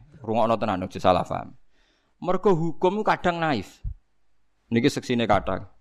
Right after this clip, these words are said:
Wonten Ki Misbah, wonten Ki Fuad seksine kadang. Hukum ku ya duwe ka-, kadar naif. Kula dibontah-bantah wong kuwi bolak-balik mbek guru-guru, terutama wong-wong nasional. "Gus, tak angen-angen hukum Islam iku gobloke ra karuan." Lha piye?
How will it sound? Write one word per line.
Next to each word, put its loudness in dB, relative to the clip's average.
Wonten 0
Ki 2
Misbah, 2
wonten -2
Ki -2
Fuad -2
seksine -2
kadang. -2
Hukum 0
ku -2
ya 2
duwe -2
ka-, -6
kadar 2
naif. -2
Kula 2
dibontah-bantah 2
wong 4
kuwi 2
bolak-balik 2
mbek -6
guru-guru, 2
terutama 2
wong-wong 0
nasional. -2
"Gus, 2
tak 0
angen-angen -2
hukum 0
Islam 2
iku -2
gobloke 2
ra 2
karuan." 0
Lha 2
piye? -4